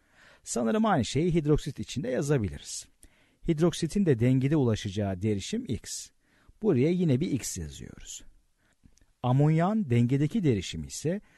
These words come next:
sıfır virgül beş eksi X. O zaman buraya sıfır virgül beş eksi X yazıyoruz.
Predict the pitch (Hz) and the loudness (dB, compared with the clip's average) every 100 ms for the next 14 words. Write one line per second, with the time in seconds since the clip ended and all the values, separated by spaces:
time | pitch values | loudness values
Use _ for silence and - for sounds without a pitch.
0 | _ _ - - 190 185 127 101 104 190 | _ _ -6 0 2 2 2 0 0 0
1 | 175 135 185 185 135 113 - 160 87 - | 2 2 0 -2 -6 -6 -4 -4 -4 -8
2 | - - - _ _ _ _ _ _ _ | -14 -14 -20 _ _ _ _ _ _ _
3 | - 123 85 76 80 113 95 76 104 160 | -2 -2 -2 -10 -6 -2 -2 -2 -6 -6
4 | - - - - - - 160 143 95 87 | -10 -20 -20 -18 -8 -4 0 0 0 -4
5 | 78 82 90 160 170 87 - 220 196 - | -8 -8 -4 -4 -4 -6 -8 -6 -6 -6
6 | - 78 - 65 - - - | -10 -10 -12 -16 -16 -16 -18